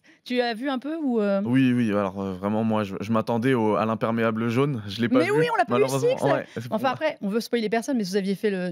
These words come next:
Speaker 2: c'est
Speaker 1: deuxième,
Speaker 2: clair.
Speaker 1: euh,
Speaker 2: Non, non,
Speaker 1: y a,
Speaker 2: je
Speaker 1: c'est, ça, ça partait mal.
Speaker 2: je, je les ai tous faits, euh, même les épisodes mobiles et tout. Je suis même, euh, je suis, comment dire, je suis hanté par l'histoire de, de Little Nightmare parce qu'elle est cryptique. Tu sais pas où est le début,
Speaker 1: La
Speaker 2: où
Speaker 1: musique,
Speaker 2: est la fin.
Speaker 1: la musique.
Speaker 2: Les musiques sont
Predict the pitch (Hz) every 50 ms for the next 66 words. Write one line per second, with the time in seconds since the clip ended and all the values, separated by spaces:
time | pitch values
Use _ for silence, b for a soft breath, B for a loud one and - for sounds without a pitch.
0 | - 190 190 160 202 196 233 220 226 233 226 190 175 170 170 170 170 170 165 -
1 | - - 120 123 127 127 - 117 110 110 - - - - - - - 208 185 -
2 | - 202 190 - - 208 - 196 180 - 196 185 87 - 104 110 110 - - 107
3 | 107 120 123 113 123 120 113 - 165 151 - - - 131 131 151 - _ _ _
4 | _ _ - - 101 104 101 101 104 110 120 127 120 117 107 110 104 - 104 110
5 | 104 104 107 107 107 101 110 113 113 104 101 - 123 127 - - - 101 104 107
6 | 107 110 107 101 98 95 95 90 87 b b b b b b b _ - - -
7 | - 101 98 - 104 104 104 101 104 101 - - - - - 143 143 - 170 165
8 | - - 104 113 113 110 - - 127 120 110 104 98 98 95 98 95 95 95 95
9 | 101 101 110 104 - 110 104 104 104 107 - - 131 131 - - - - 107 107
10 | 95 - - - 113 - - - - 113 113 104 - - - - - - 104 107
11 | 110 107 98 95 117 110 101 - - 175 175 190 190 196 208 262 311 320 311 233
12 | 226 220 - 151 175 196 208 247 - 214 220 226 214 104 98 110 - - - -